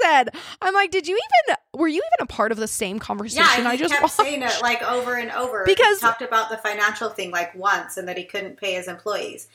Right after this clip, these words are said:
Speaker 2: Yeah, that's gonna be a stress too. But
Speaker 1: I know.
Speaker 2: he told you his wife is crazy, like, a million times.
Speaker 1: And you were not listening to him. You didn't believe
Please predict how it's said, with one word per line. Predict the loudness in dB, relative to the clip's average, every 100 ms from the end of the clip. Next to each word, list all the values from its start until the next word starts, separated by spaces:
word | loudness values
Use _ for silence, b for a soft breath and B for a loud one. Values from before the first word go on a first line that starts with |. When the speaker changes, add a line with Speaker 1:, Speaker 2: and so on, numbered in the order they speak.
| b 4
Speaker 2:
Yeah, | 4
that's | 6 4 2
gonna | -6 -4
be | -2
a | -2
stress | -2 2 2 0 -2
too. | -2 -2 -4 -8 b b b
But | 0 4
Speaker 1:
I | 6
know. | 6 4
Speaker 2:
he |
told | 0 -4 -4
you | -4
his | -4 -4 0
wife | 4 4 2
is | -2 -4
crazy, | -4 0 0 -2 -4 -2
like, | -2 -2
a |
million | -6 -6 -8 -6
times. | -4 -4 -8 -14 -20 -2
Speaker 1:
And | 0 4
you | 4
were | 4
not | 4 4
listening | 2 0 0 0 0 2
to | 4
him. | 2 2
You | 4
didn't | 4 4
believe | 2 2 -4 -2